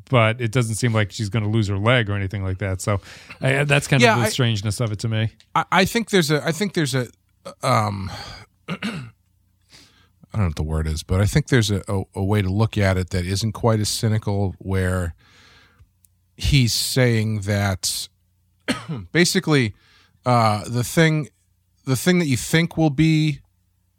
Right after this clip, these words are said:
Speaker 2: the solution might not be the right solution.
Speaker 1: Right.
Speaker 2: And you might have to think about something different that is the actual right solution.
Speaker 1: Yep.
Speaker 2: Um, because, <laughs> which is funny even still, because he's like,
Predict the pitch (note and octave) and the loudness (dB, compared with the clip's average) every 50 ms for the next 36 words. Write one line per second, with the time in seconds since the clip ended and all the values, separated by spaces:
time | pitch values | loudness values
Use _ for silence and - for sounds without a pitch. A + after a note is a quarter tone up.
0 | _ _ _ _ _ _ _ _ _ _ _ _ _ _ _ - C3+ B2+ B2+ - | _ _ _ _ _ _ _ _ _ _ _ _ _ _ _ -4 0 0 2 2
1 | - C#3+ C3 C3 C3+ C3+ - - D3+ C#3+ C#3 C#3 - - A2 G#2+ A2 A2+ B2 G#2+ | 2 2 4 4 4 4 4 4 2 2 2 0 -2 -2 0 2 2 2 2 0
2 | C3+ B2+ A2+ A#2 G#2+ G2+ F#2 A2+ A2+ A#2 A2+ A2+ A2+ G2+ G#2+ G#2 G2+ G#2+ A2+ C3 | -2 -2 -2 -2 -2 -2 -2 0 0 2 2 2 0 0 0 0 2 2 2 0
3 | - - D3 C#3 C#3 D3 C#3+ - - D#3 E3+ F#3 - _ _ _ _ - - C#3 | 0 -2 0 2 2 2 2 2 0 -2 -2 -4 -8 _ _ _ _ -2 2 4
4 | B2 G#2+ A2 A2+ A2 A2+ A2+ A2+ A2+ G2+ F#2+ B2 A#2 A2 - - A2 G#2+ G2+ G2 | 4 6 4 4 2 2 2 2 2 2 2 2 2 2 0 -2 -2 -2 -4 -4
5 | - - _ - - - - - C3 A#2+ - - - - B2 G#2 A2 G#2 G2+ - | -8 -18 _ -18 -16 -10 0 0 0 0 0 -6 -6 -6 -2 0 0 0 0 -2
6 | - - A#2 A2 - A2+ G#2+ G2 F#2 E2 A2+ A#2 - - G2+ F#2+ F2+ E2+ F#2+ G2 | 0 0 0 0 0 -2 -2 -2 -4 -2 -2 -2 -2 -2 -2 -4 -4 -4 -2 -2
7 | F#2 E2+ - G2+ G2+ F#2 - - F#2+ F#2 F2 E2+ - - F#2+ F2 E2+ F2 E2+ D#2 | -2 -2 -2 -4 -4 -4 -4 -4 -2 0 0 -2 -2 -2 -4 -2 0 0 -2 -2
8 | D2+ - - D2+ D2 D2 - - - - _ _ _ - - C3 A#2+ G#2 - - | -2 -4 -6 -6 -8 -8 -8 -10 -12 -14 _ _ _ -4 0 2 2 0 0 -6
9 | - - - _ _ _ _ _ - A#2 A#2 A2 G#2 G2+ F#2+ F#2 F2+ E2+ D#2+ F2 | -20 -20 -20 _ _ _ _ _ 0 2 2 2 2 0 -2 -4 -6 -8 -10 -14
10 | _ _ _ _ _ - B2 - - B2 A2 G2+ - - - - _ _ _ _ | _ _ _ _ _ -6 -4 0 0 0 0 0 -2 -6 -8 -12 _ _ _ _
11 | _ - D#3+ E3+ D#3 D#3+ G3 F#3+ - G3+ E3+ - - - E3 D#3 D3 C3 A#2+ A#2+ | _ 0 0 0 2 4 2 4 4 4 0 0 2 4 4 4 4 2 0 -2
12 | - - A#2+ A2+ A2+ G2+ - - - A2+ G2 E2+ D#2 F2+ - - F#2+ F#2 E2+ D#2 | -2 -2 0 0 0 -2 -4 0 2 2 2 2 0 -4 -2 0 0 0 0 -2
13 | - - - _ _ _ _ _ _ _ _ _ - G2+ A2+ A2 G2 G2+ G#2 G2 | -4 -6 -8 _ _ _ _ _ _ _ _ _ -4 0 0 0 2 2 2 2
14 | F#2 F2 - - - | 2 0 -2 -8 -20